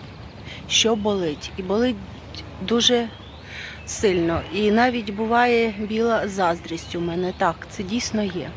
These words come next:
Хто дивиться мої відео, <laughs> може складатися така, таке враження, що ось живуть, начебто нічого не відбувається. Серед нас є люди.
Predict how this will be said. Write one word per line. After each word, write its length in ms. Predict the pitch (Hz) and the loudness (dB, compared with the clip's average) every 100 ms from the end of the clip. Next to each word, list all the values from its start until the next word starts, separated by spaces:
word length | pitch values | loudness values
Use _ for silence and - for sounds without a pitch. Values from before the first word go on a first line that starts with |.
| - - - - - - - - - - - - - - - - | -12 -12 -10 -10 -8 -8 -8 -8 -10 -10 -10 -10 -10 -12 -12 -10
Хто 180 | - 302 | 2 4
дивиться 400 | 262 294 285 269 | 8 6 6 6
мої 240 | 262 262 240 | 6 6 4
відео, 680 | 262 269 254 247 233 233 226 220 269 | 2 4 6 6 6 4 2 0 -2
<laughs> 680 | - 311 339 370 339 285 262 | -2 4 8 8 8 4 2
може 300 | 277 247 247 | 2 0 -4
складатися 640 | - 226 220 226 226 233 | -2 0 0 -2 -2 -4
така, 420 | 220 - 220 214 - - - - | -4 4 6 6 2 -8 -8 -4
таке 240 | 254 269 247 | 0 4 6
враження, 640 | 247 269 254 254 240 226 | 8 6 4 0 0 2
що 300 | - 233 226 | 2 2 2
ось 440 | 220 233 233 - | 2 2 0 -2
живуть, 520 | 233 202 247 254 - 202 | -2 -2 -2 -4 -6 0
начебто 560 | 214 226 233 - 208 | 2 2 -2 -2 0
нічого 640 | 208 202 - 220 208 202 202 | 2 2 2 2 2 2 2
не 220 | 196 202 | 2 2
відбувається. 960 | 196 180 190 185 170 147 143 - 175 175 - - - - - - - - - - - - - - - - - - - 208 185 - - - 220 - - - - - - | 0 -2 -4 0 2 0 -2 -6 -8 -10 -10 -10 -10 -8 -8 -8 -10 -12 -12 -12 -12 -10 -10 -10 -10 -10 -10 -10 -8 -8 -4 -4 -2 -4 -6 -10 -10 -10 -10 -2 2
Серед 280 | 247 247 | 4 4
нас 420 | 226 240 247 247 226 | 4 2 2 -2 -4
є 180 | 226 | -2
люди. 480 | 208 196 190 208 226 | -2 -2 -4 -2 -4